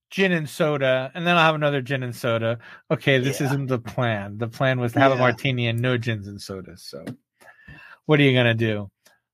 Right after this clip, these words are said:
Speaker 1: Um, so much to talk about this week. I want to, um, just, just real quick mention that,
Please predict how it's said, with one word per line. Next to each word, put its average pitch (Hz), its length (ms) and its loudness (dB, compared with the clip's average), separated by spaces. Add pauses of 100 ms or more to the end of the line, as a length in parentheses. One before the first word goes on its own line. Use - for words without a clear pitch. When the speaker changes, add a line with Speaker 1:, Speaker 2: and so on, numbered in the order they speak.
(140)
Speaker 1:
Um, 110 720 -4 (960)
so 311 180 6
much 277 140 6
to 202 80 2
talk 185 180 6
about 165 180 4
this 170 200 2
week. 165 240 4 (100)
I 185 420 2 (140)
want 190 460 -2
to, 202 440 -2 (480)
um, 151 460 -4
just, 185 300 2
just 202 260 4
real 190 160 6
quick 196 400 0
mention 156 600 -2
that, 127 600 -2